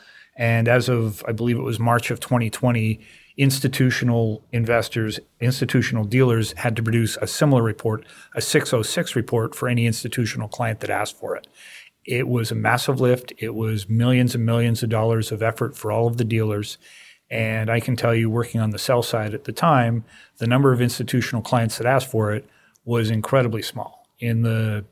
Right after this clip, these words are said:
single digits. And the reason is partly because they felt like if they asked for the report, they were going to have taken data, and then the S E C or finra could ask them, "What did you do with the data?"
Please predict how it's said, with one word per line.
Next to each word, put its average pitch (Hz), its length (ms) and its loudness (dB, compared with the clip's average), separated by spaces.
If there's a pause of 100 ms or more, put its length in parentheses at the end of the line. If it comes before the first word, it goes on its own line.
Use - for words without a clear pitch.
(120)
single 131 340 2
digits. - 440 -6 (460)
And 117 480 2
the 117 80 0
reason 127 320 6
is 107 160 0
partly 147 340 2
because 110 480 -2
they 107 120 -2
felt 123 260 0
like 113 200 -2
if 117 140 -4
they 113 140 2
asked 117 200 2
for 127 120 -2
the 113 100 0
report, 107 540 -4 (480)
they 113 140 4
were 110 160 0
going 113 340 2
to 110 240 0
have 107 280 -2
taken 120 440 0
data, 110 360 0
and 110 220 -4
then 113 360 0 (140)
the 110 360 -2
S 120 200 0
E 127 60 -2
C 123 240 -2
or 110 80 0
finra 113 520 0 (340)
could 123 160 2
ask 113 200 2
them, 113 140 -2
"What 113 120 2
did 107 140 -2
you 107 60 -4
do 120 160 2
with 135 160 4
the 104 80 -8
data?" 101 320 -6